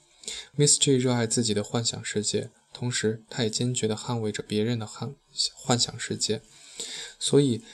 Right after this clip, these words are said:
在小女孩们违反校规半夜里疯玩的时候，她吓走了前来阻挠的宿管大妈。本片中 Miss G 唯一一次展现出勇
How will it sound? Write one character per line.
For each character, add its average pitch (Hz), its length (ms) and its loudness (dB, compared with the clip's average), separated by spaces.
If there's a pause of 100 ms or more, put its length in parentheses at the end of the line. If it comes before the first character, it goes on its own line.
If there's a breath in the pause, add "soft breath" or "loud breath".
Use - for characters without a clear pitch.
(140 loud breath)
在 - 120 4
小 143 220 4
女 123 180 0
孩 113 300 -2
们 120 300 2
违 107 120 2
反 104 220 -4
校 120 220 4
规 120 260 2
半 120 240 0
夜 110 100 4
里 104 140 0
疯 120 220 -6
玩 110 160 -2
的 110 40 -6
时 - 200 -6
候， - 320 -6 (240)
她 127 120 -4
吓 135 240 2
走 120 160 -4
了 107 140 -6
前 117 240 -4
来 110 180 -2
阻 107 240 -6
挠 107 160 -6
的 107 160 -4
宿 - 240 -2
管 110 240 -6
大 107 160 -4
妈。 107 320 -4 (280)
本 113 120 -2
片 120 240 -4
中 123 240 0 (320 loud breath)
Miss 120 240 2
G 120 160 2
唯 107 220 4
一 110 180 2
一 104 80 2
次 101 200 -2
展 - 180 -6
现 107 180 -4
出 107 200 -4
勇 107 120 -4